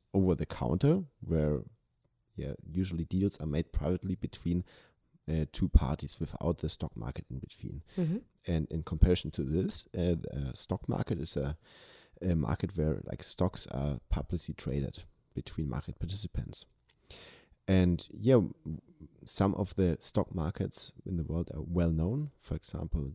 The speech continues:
Speaker 1: the New York Stock Exchange, the Nasdaq in New York, the et cetera in Germany, or the six in Switzerland. Um, but also the stock market itself is somehow divided into two, uh, market segments, the primary and the secondary market.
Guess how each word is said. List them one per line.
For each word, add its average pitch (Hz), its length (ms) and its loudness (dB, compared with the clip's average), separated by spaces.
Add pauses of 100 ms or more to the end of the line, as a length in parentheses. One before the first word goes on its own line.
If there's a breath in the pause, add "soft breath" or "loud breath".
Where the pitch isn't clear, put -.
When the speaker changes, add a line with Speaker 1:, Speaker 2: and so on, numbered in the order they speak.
(160)
Speaker 1:
the 78 100 -2
New 76 140 0
York 87 180 0
Stock - 240 -4
Exchange, 98 580 -2
the 80 100 -6
Nasdaq 87 500 -4 (400 loud breath)
in 85 120 -2
New 80 60 0
York, 92 540 2 (140)
the - 60 -6
et - 100 -10
cetera 92 420 0
in 80 200 -2
Germany, 92 500 4
or 78 200 -4
the 69 100 -4
six - 280 -2
in 73 60 -2
Switzerland. 151 640 0 (1040 loud breath)
Um, 101 460 6 (480)
but 107 120 4
also 110 260 4
the 104 200 8
stock - 320 -2
market 98 340 0
itself - 380 -2
is 90 80 4
somehow 87 300 2
divided 82 480 0
into - 260 -6
two, 90 400 -2 (500 soft breath)
uh, 82 180 2
market 76 360 -2
segments, - 500 -6
the - 120 -8
primary 117 540 0
and 90 140 -4
the 82 40 -6
secondary 73 460 -2
market. - 480 -8